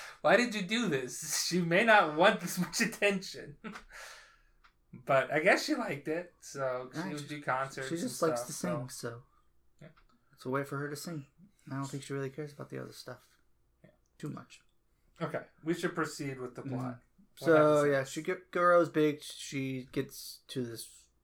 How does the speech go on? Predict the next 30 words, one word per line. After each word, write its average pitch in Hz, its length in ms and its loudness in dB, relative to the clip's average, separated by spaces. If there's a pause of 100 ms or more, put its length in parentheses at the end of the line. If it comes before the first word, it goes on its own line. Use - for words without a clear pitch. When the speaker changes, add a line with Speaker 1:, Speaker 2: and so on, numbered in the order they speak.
(140)
Speaker 2:
invited 123 460 2
to 131 80 -2
this 113 280 -8
huge 127 360 -4
concert. 175 680 6 (960)
Right 170 160 12
before 156 300 4
she's 139 180 -6
about 143 200 6
to 135 40 -10
perform, 170 800 4 (300)
uh, 123 500 -2
the 127 200 -4
dragon, 123 840 4 (160)
or 110 440 -8
the 113 60 -12
beast, 117 480 -10 (260)
Speaker 1:
Yeah. 139 120 -8
Speaker 2:
shows 120 340 -4
up 113 260 -6 (120)
and 107 520 -14
kind 107 300 -8
of 107 260 -10 (1600)
ruins 120 440 -10
it. 135 220 -2 (140)
Not 113 160 -10
ruin 104 220 -12
it, 104 140 -16
but, - 180 -10
like, 92 240 -10